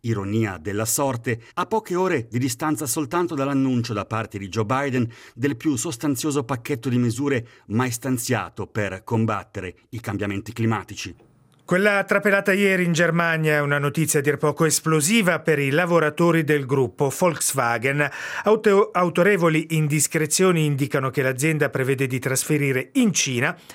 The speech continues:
Speaker 2: parte della produzione di veicoli a batteria. Sentiamo Walter Raue.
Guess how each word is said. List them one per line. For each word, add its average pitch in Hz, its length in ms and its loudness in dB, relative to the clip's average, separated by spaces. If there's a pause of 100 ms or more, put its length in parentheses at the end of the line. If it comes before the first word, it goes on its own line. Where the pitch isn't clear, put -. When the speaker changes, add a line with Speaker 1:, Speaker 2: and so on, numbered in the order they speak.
(300)
Speaker 2:
parte 247 300 0
della 180 240 2
produzione 165 580 2
di 147 140 -2
veicoli 139 560 0
a 120 80 0
batteria. 110 560 -2
Sentiamo 190 380 0
Walter 139 340 0
Raue. 98 380 -6